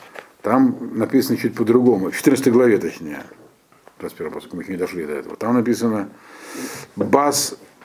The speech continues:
лераэгу хоте», написано, что человек, который позорит ближнего хоте, грешит, это правда. Если кого-то при-, это самое,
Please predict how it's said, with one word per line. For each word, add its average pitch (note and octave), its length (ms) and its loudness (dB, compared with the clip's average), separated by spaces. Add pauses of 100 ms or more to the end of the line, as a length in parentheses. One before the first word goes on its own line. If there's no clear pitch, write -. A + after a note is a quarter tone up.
(100)
лераэгу B2 600 6
хоте», A#2+ 580 2 (200)
написано, - 340 -14
что - 80 -14
человек, G2+ 160 -6
который G2+ 240 -4
позорит G#2 340 2
ближнего G#2 480 0
хоте, - 500 0 (640)
грешит, F#2 500 -2
это - 160 -10
правда. C#3+ 440 0 (1000)
Если F#2 220 -10
кого-то F2+ 380 -4
при-, E2+ 600 -2
это D#2 140 -8
самое, D#2 400 -10